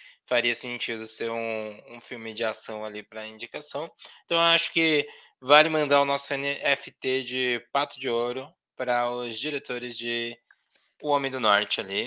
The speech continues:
Então, você pode assistir O Homem do Norte onde, Gustavo Lomba? Você sabe onde tem disponível esse filme que você trouxe aí pra indicar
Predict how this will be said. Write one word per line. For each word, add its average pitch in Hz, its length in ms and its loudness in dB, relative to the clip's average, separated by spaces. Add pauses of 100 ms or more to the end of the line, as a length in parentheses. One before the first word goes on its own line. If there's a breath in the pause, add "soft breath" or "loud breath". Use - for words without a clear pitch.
(120)
Então, 120 260 -4
você 143 160 0
pode 151 300 2
assistir 160 200 0
O 151 320 0
Homem 151 200 2
do 151 80 -8
Norte 156 320 -2
onde, 143 240 -2
Gustavo 131 320 -4
Lomba? 135 160 -2
Você 123 160 -10
sabe 151 300 -2
onde 147 180 -8
tem 147 320 -10 (160)
disponível 143 640 -6
esse 127 220 -8
filme 135 260 -14
que - 80 -20
você 127 260 -10
trouxe 123 420 -8
aí 120 60 -10
pra 117 160 -16
indicar 120 460 -6